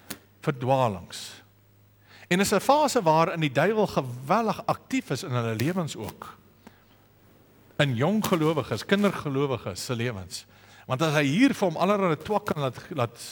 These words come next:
laat in sy lewens, uh, vas, posvat, dan het hy vir hom. En hy gaan nooit sy volwassenheid bereik nie. En onthou, die, die, die duiwel kan niks aan jou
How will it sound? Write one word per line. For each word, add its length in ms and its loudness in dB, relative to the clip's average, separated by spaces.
laat 400 -4
in 80 -8
sy 120 -2
lewens, 420 -2
uh, 240 -2
vas, 240 -2
posvat, 400 -6
dan 160 0
het 220 -2
hy 160 0
vir 140 -10
hom. 120 -14
En 120 -2
hy 60 2
gaan 200 -4
nooit 200 -6
sy 100 -6
volwassenheid 580 -4
bereik 340 -8
nie. 160 -16
En 160 4
onthou, 260 6
die, 140 2
die, 100 -6
die 140 -4
duiwel 320 4
kan 160 4
niks 220 -2
aan 100 2
jou 140 4